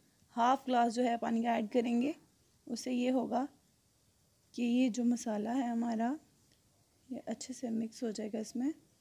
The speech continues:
ये देखें, इतना नहीं डालना कि चने बिल्कुल dip हो जाएं, बस हमने क्योंकि गाढ़ा गाढ़ा मसाला तैयार करना है तो हमने पानी भी उतना ही डालना है। इसको हम हाई flame पे पकाएंगे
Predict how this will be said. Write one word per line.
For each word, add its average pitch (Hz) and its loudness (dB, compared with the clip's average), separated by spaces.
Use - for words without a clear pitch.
ये 214 -4
देखें, 196 -8
इतना 254 2
नहीं 302 6
डालना 269 6
कि 277 -2
चने 254 4
बिल्कुल 254 2
dip 240 0
हो 254 4
जाएं, 262 0
बस 233 -2
हमने 254 4
क्योंकि 254 -2
गाढ़ा 233 4
गाढ़ा 277 4
मसाला 277 2
तैयार 254 4
करना 240 2
है 285 4
तो - -14
हमने 233 0
पानी 226 0
भी 247 0
उतना 240 -4
ही 247 4
डालना 214 -2
है। 196 -8
इसको 240 0
हम 269 4
हाई 254 2
flame 277 4
पे 302 0
पकाएंगे 262 2